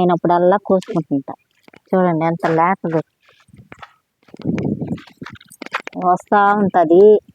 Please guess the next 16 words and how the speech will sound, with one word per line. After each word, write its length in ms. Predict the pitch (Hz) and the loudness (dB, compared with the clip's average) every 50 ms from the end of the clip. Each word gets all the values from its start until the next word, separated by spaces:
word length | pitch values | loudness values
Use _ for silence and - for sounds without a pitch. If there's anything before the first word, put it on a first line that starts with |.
| _ _ - - - - - - | _ _ -16 -14 -14 -12 -6 -4
కోసుకుంటా 500 | 196 190 - - - 180 170 - 180 175 175 175 | -2 -2 -2 -2 -2 -4 -2 0 0 0 0 -2
ఉంటా 180 | 165 - - 160 | -2 -2 0 0
అవసరం 320 | 156 170 165 - 175 165 160 156 | 2 0 0 -2 -4 -4 -4 -4
అయినప్పుడల్లా. 640 | 156 156 156 156 - - - 143 139 160 156 156 151 - - - - _ _ _ _ _ - - - - _ _ _ _ - 165 | -8 -12 -16 -14 -12 -8 -6 -6 -6 -4 -4 -4 -4 -4 -8 -14 -20 _ _ _ _ _ -20 -20 -20 -20 _ _ _ _ -8 -8
ఇప్పుడు 260 | 165 - 175 160 165 165 170 180 185 190 190 - - _ _ - | -4 -2 0 2 4 4 6 6 6 4 4 2 -2 _ _ 4
కొయ్యిపోయాలకి 640 | 214 214 214 - 220 202 180 175 165 165 - - 185 | 4 4 4 6 4 4 4 4 2 0 2 0 0
ఎక్కువైపోయింది, 680 | - - - 220 208 196 175 - 170 151 147 143 151 147 - _ - _ _ _ _ _ _ _ _ _ - | 2 2 2 2 4 2 2 0 0 0 0 0 0 -2 -4 _ -18 _ _ _ _ _ _ _ _ _ 0
కోసేసి 540 | 196 202 202 - 202 185 170 - - 180 175 190 202 202 196 - _ _ - - | 0 0 2 4 2 2 2 2 2 4 6 6 6 6 4 2 _ _ -6 -2
తాలింపు 320 | 180 180 185 185 175 170 - 160 | 0 0 0 0 -2 -2 -2 -2
చేసేసుకొని 520 | 160 160 160 151 - - _ - 160 160 - | 0 0 0 0 -2 -4 _ -4 -4 -2 0
తినేస్తాం. 460 | 175 160 170 156 147 143 151 - 147 - - - - _ _ _ _ _ _ _ _ - - - _ _ _ _ _ _ _ _ - - _ _ _ _ _ _ _ _ - - _ | 0 0 2 0 -2 -4 -8 -12 -12 -12 -12 -18 -20 _ _ _ _ _ _ _ _ -20 -20 -20 _ _ _ _ _ _ _ _ -20 -20 _ _ _ _ _ _ _ _ -20 -6 _
చూడండి 320 | - 214 190 190 180 165 156 - | 0 0 2 2 0 -2 -2 -2
ఫ్రెండ్స్, 260 | 165 175 165 147 - 180 170 | -2 -2 -2 -2 0 0 0
ఎంత 140 | 175 165 175 151 151 170 | 0 0 0 0 0 0
బాగా 280 | 170 175 175 170 175 165 - _ _ _ _ _ _ _ _ - - - _ _ - - 165 | 2 2 2 0 -2 -2 -4 _ _ _ _ _ _ _ _ -20 -20 -20 _ _ -6 -2 -2
లేతగా 680 | 165 165 170 170 175 175 180 180 - 196 165 180 175 | 0 0 2 2 2 2 2 2 0 -2 -2 -2 -2